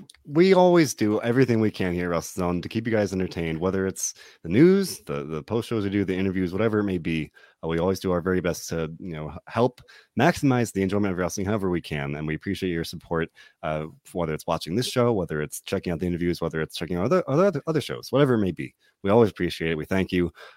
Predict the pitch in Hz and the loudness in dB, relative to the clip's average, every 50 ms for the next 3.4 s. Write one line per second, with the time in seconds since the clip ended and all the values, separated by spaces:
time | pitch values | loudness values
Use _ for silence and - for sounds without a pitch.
0 | _ - 85 80 76 - 82 76 - - 92 - - 85 80 80 78 - - 110 | _ -6 -4 -4 -4 -6 -8 -10 -8 -12 -14 -10 -8 -6 -4 -4 -4 -2 0 2
1 | 139 151 - - 123 123 156 202 220 185 - 101 - _ - 69 69 69 78 78 | 2 0 0 -2 2 4 4 4 4 2 -2 -6 -8 _ -6 -6 -6 -6 -8 -10
2 | 71 - 95 98 98 - - 92 80 87 95 - - - 90 87 82 73 67 78 | -8 -4 -4 -4 -4 -2 -4 -2 -2 -2 -2 -2 -6 -8 -6 -4 -4 -4 0 0
3 | 95 104 110 104 104 98 - | 0 0 2 2 2 0 0